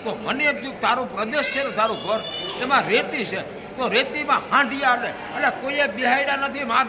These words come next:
કરજો, એ આદ્ય શક્તિ ખુદ બેઠી છે. હાંડણી માથે હાંડિયો નહીં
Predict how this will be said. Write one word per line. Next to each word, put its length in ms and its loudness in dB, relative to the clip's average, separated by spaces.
કરજો, 440 0
એ 60 -2
આદ્ય 420 4
શક્તિ 380 -2
ખુદ 340 -4
બેઠી 280 -2
છે. 420 -6
હાંડણી 420 2
માથે 220 0
હાંડિયો 500 2
નહીં 300 2